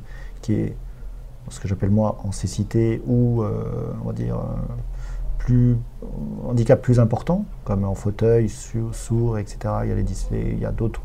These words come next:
handicaps, hein, bien sûr. Mais, euh, effectivement, on est comptabilisé pour le handicap en France comme quelqu'un qui a des handicaps plus légers, quelqu'un qui a mal au dos, quelqu'un qui est juste, euh, euh, qui est un petit peu malvoyant suite à l'âge, ce genre de choses.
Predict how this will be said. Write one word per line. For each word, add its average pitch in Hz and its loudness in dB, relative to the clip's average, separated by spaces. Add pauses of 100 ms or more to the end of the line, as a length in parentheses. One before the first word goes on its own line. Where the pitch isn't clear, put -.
(120)
handicaps, 123 -2
hein, 110 -2
bien 101 -2
sûr. 139 -4 (800)
Mais, 135 8
euh, 127 6
effectivement, 139 0 (220)
on 120 2
est 123 6
comptabilisé 123 4
pour 110 0
le 104 2
handicap 104 0
en 98 0
France 147 -2
comme 156 8 (180)
quelqu'un 120 2
qui 113 -4
a 113 4
des 110 2
handicaps 104 0
plus 107 0
légers, 107 2
quelqu'un 92 -2
qui 92 -4
a 98 0
mal 101 2
au 127 8
dos, 117 4
quelqu'un 95 -4
qui - -6
est 101 -2
juste, 107 -4
euh, 101 -4 (540)
euh, 113 -4
qui 110 -4
est 110 0
un 104 0
petit - -4
peu 110 0
malvoyant 107 2
suite 110 -4
à 151 2
l'âge, 117 4
ce 104 -2
genre 104 0
de 127 2
choses. 110 -2